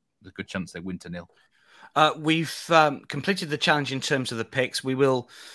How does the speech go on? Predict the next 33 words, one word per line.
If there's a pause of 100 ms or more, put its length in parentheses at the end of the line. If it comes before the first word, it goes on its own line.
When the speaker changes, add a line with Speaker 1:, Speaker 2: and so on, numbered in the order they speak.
(180)
Speaker 2:
uh,
confirm
them
for
you
shortly,
but
we've
got
Steve's
best
bets
to
come
next.
We've
got
some
leans
as
well,
but
I
need
to
rattle
through
some
of
these.
Let's
get,
um,